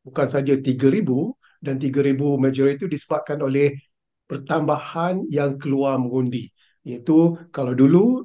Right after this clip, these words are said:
masa Pilihan Raya Negeri cuma enam satu peratus, sekarang semalam tujuh puluh tiga peratus.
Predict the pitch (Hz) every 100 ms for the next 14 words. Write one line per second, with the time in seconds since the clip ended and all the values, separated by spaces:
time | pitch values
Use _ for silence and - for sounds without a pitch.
0 | - 160 - 151 139 131 131 135 143 156
1 | 165 170 196 180 - 131 123 131 131 -
2 | 196 190 170 156 160 - _ _ - 147
3 | 147 160 185 147 143 156 180 - _ 185
4 | 180 151 143 135 135 131 123 120 104